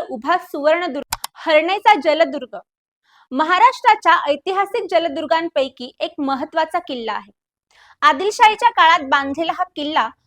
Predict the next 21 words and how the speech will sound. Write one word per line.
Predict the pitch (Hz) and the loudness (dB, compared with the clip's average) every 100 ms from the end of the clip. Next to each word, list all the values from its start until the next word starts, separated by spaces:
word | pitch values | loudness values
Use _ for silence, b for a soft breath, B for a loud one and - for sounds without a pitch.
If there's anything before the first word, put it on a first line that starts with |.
| _ | _
सोळाशे | - 311 320 370 466 | -2 2 2 2 -4
साठ | 440 403 359 415 | -2 2 4 2
मध्ये | 381 320 226 226 - _ - | -6 -6 -8 -14 -16 _ -8
छत्रपती | 294 294 359 370 415 | -6 0 0 0 -2
शिवाजी | 427 - 302 330 415 | -8 -4 -2 0 -2
महाराजांच्या | 403 339 330 330 302 302 349 | -4 -2 -2 -2 -4 -4 -8
स्वराज्यात | - 262 277 240 311 269 226 | -6 -2 -2 0 -2 -2 -4
जोडला | 254 240 320 | -6 0 -2
गेला | 330 254 214 - _ _ | -2 -8 -10 -14 _ _
आणि | - 262 | -8 -6
त्याची | 294 302 302 | -4 -4 -4
मजबूती | 392 262 262 226 254 320 | -4 -2 -4 -6 -12 -6
वाढवली | 320 240 226 226 | -4 -4 -4 -12
गेली. | 214 196 - _ _ _ _ | -12 -14 -16 _ _ _ _
सुवर्णदुर्गाचा | - 370 403 480 539 466 440 466 480 | -6 0 2 2 0 0 2 2 2
इतिहास | 302 320 370 370 302 - | -2 -4 0 2 2 -2
मुख्यतः | 294 302 302 - 453 349 285 285 | -8 -8 -6 -6 -2 0 0 -2
आंग्रे | 294 277 294 403 | -2 -2 -2 -4
घराण्याशी | 381 392 330 311 - | -4 -4 -4 -6 -6
जोडला | 311 262 233 247 | -4 -4 -2 -6
जातो. | 247 196 - | -6 -12 -18